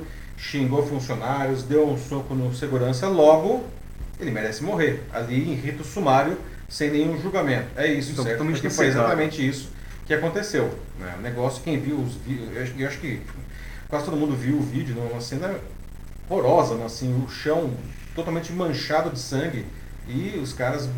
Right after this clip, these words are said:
Speaker 1: batendo ali, né? O sujeito agonizando claramente e o pessoal, né, ainda batendo e ficando em cima dele, né?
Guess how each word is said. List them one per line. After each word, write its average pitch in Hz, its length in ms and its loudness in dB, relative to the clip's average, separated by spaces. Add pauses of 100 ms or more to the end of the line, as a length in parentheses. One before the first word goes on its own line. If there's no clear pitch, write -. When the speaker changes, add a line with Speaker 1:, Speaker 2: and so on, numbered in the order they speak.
(220)
Speaker 1:
batendo 151 440 0
ali, 143 220 0
né? 143 60 -2
O 131 320 -4
sujeito 127 240 -2
agonizando 147 840 2
claramente 135 640 2 (600)
e 135 80 4
o 143 40 0
pessoal, 139 540 2
né, 135 240 0 (120)
ainda 135 240 0
batendo 135 500 0
e 127 40 0
ficando 127 280 -4
em 131 40 -4
cima 139 200 -6
dele, 101 320 -4
né? 92 80 -8